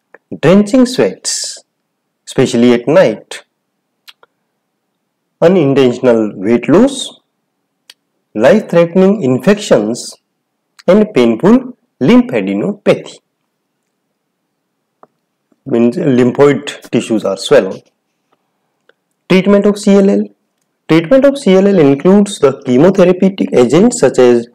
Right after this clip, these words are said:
fludra-, fludarabine and cyclophosphamide, which are often given in combination with monoclonal antibody rituximab.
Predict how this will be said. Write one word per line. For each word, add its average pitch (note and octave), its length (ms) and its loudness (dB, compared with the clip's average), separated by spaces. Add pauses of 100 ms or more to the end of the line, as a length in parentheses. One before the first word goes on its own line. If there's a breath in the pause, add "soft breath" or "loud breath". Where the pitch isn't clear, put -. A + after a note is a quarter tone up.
(480 soft breath)
fludra-, D3 760 0 (180)
fludarabine D3+ 880 2 (200)
and F3 420 0 (400)
cyclophosphamide, A#2+ 1400 -2 (960 soft breath)
which G3 240 2
are F#3 160 2
often F3 400 0
given D#3+ 260 2
in E3+ 220 -2
combination E3 880 0 (200)
with B2+ 220 -2
monoclonal C3+ 840 2
antibody B2+ 760 0 (520)
rituximab. C3 680 -2